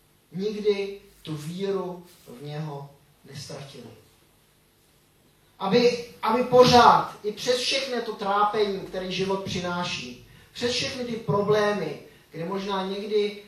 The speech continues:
máme problém s tou radostí, o které jsem předtím mluvil, tak aby jsme nezažili to největší zlo,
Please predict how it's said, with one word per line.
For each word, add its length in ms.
máme 340
problém 380
s 80
tou 180
radostí, 720
o 80
které 240
jsem 180
předtím 400
mluvil, 300
tak 160
aby 200
jsme 220
nezažili 580
to 220
největší 800
zlo, 500